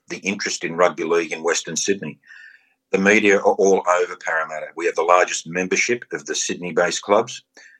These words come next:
We're also very popular regionally. You guys know it. Wherever Parramatta goes, out, even outside of Western Sydney,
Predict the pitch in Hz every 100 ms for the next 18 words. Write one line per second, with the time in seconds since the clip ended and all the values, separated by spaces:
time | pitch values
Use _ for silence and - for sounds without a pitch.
0 | _ - 78 90 - 95 87 90 87 -
1 | 87 87 76 76 90 95 104 127 73 90
2 | 104 87 73 71 69 90 - - 113 147
3 | 135 123 110 92 85 90 90 73 98 -
4 | 95 110 - 123 135 127 - - 113 123
5 | 76 80 78 80 76 78 69 87